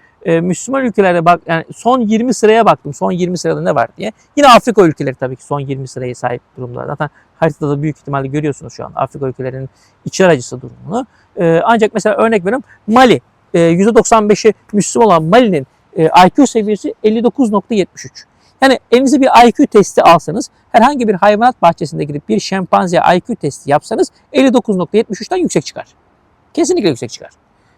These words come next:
Ve bu ülkenin yüz-, nüfusunun yüzde doksan beşi Müslüman. Yemen'in, e, <laughs> Yemen'in I Q seviye ortalaması altmış iki nokta seksen altı. Bakın, e, Türkiye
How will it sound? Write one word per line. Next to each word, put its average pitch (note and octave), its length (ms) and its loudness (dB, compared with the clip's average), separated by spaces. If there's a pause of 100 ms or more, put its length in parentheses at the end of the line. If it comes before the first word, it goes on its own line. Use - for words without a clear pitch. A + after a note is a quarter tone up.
(120)
Ve B3 100 0
bu F4+ 160 8
ülkenin D#3+ 320 -2
yüz-, G#3+ 180 -6
nüfusunun G#3 360 -4
yüzde A3+ 180 -2
doksan B3+ 320 -2
beşi C4+ 240 -4 (380)
Müslüman. D3 400 -2 (680)
Yemen'in, B3+ 420 4 (140)
e, F3 60 0
<laughs> C#3+ 840 4
Yemen'in G3+ 420 2 (600)
I F#3 60 2
Q C#4+ 160 0
seviye F#3+ 320 2
ortalaması F3 680 0 (120)
altmış F#3+ 440 -2
iki G#3 200 -6
nokta E3 220 -4
seksen C#3+ 340 -6
altı. - 140 -6
Bakın, G3+ 200 0 (460)
e, E3 180 2
Türkiye C4+ 580 2